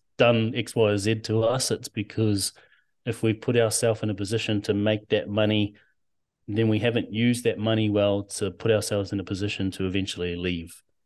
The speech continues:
That's the thing, is that people seem to make more money and then spend more money, especially, you know, uh, what I see in fifo is people spending money to make up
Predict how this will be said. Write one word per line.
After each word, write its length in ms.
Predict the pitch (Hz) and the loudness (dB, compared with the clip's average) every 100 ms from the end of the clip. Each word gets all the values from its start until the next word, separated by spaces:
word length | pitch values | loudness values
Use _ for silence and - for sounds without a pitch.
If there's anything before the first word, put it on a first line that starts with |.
| _ _ _ - | _ _ _ -2
That's 240 | 127 - | -2 0
the 100 | 113 | 0
thing, 260 | - 113 107 | 2 2 2
is 120 | 98 | 0
that 180 | 107 - - _ _ _ _ _ _ | -2 -4 -18 _ _ _ _ _ _
people 260 | 113 107 104 | -4 -2 -2
seem 300 | 113 110 101 | 0 0 2
to 160 | 107 | 2
make 340 | 95 123 135 143 | 2 0 0 2
more 140 | 123 | 4
money 400 | 117 120 120 120 | 6 4 4 2
and 200 | 113 107 | 0 0
then 340 | 107 107 104 101 | 0 0 -2 -4
spend 380 | - 117 113 113 | -4 -2 -2 -2
more 180 | 107 | 0
money, 360 | 101 101 95 - _ _ _ _ _ _ - | 0 0 -2 -6 _ _ _ _ _ _ -8
especially, 760 | 120 - 127 - 110 104 95 123 - | -4 0 0 2 2 2 0 -8 -12
you 120 | 110 | -4
know, 360 | 104 98 107 107 | -2 -2 -4 -6
uh, 40 | |
what 140 | 110 104 | -2 -2
I 60 | |
see 220 | 101 110 104 | -2 0 0
in 120 | 101 | 0
fifo 680 | - 104 104 107 104 101 95 | -2 0 2 2 2 0 -2
is 320 | 98 92 - _ _ _ _ - | -4 -4 -8 _ _ _ _ -4
people 600 | 120 110 117 110 104 98 | -2 0 2 2 0 -2
spending 480 | - - 131 131 120 | -6 2 4 6 6
money 300 | 117 120 117 | 4 4 2
to 140 | 110 110 | 0 -2
make 380 | 104 113 113 117 | 2 2 2 0
up 280 | 110 - | -2 -4